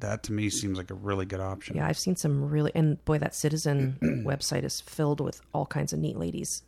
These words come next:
Speaker 2: solar, eco drive.
Speaker 1: Oh yeah, and Seiko has some solar
Speaker 2: They do.
Speaker 1: ladies
Speaker 2: Beautiful.
Speaker 1: watches. I mean, there's a lot of stuff out there.
Speaker 2: And keep
Speaker 1: Um,
Speaker 2: in mind, this isn't the last watch, hopefully, you're gonna buy for this person as a gift. I mean, you could make a little tradition of, "Oh, my husband gives me a watch our,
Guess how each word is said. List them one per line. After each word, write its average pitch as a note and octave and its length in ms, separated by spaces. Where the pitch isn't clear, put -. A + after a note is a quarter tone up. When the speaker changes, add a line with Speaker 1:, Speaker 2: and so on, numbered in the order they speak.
Speaker 2:
solar, C#3+ 520
eco E3+ 260
drive. C#3+ 160
Speaker 1:
Oh B2+ 40
yeah, G#2 340
and B2 120
Seiko C3 360
has B2 220
some A#2+ 120
solar A2 460
Speaker 2:
They A2 60
do. C#3+ 240
Speaker 1:
ladies A2 340
Speaker 2:
Beautiful. A2 300
Speaker 1:
watches. G#2 400
I G2+ 60
mean, G#2 120
there's A2 180
a A2 40
lot G2+ 260
of F#2+ 60
stuff F#2 240
out F#2+ 180
there. F#2 300
Speaker 2:
And A3 200
keep C4 200
Speaker 1:
Um, C#4 60
Speaker 2:
in A3+ 100
mind, G3+ 400
this F3+ 220
isn't A3 200
the D#3+ 80
last D3 400
watch, D#3 300
hopefully, C#3+ 320
you're C3+ 100
gonna C#3+ 160
buy C#3 220
for - 120
this - 180
person - 360
as - 140
a - 20
gift. - 460
I E3+ 80
mean, D3 280
you - 200
could E3+ 200
make D#3 260
a D#3 60
little D3 260
tradition D#3 460
of, C#3 180
"Oh, E3+ 240
my D#3 140
husband D3+ 320
gives D3+ 180
me D3 120
a D3 80
watch D3+ 340
our, - 120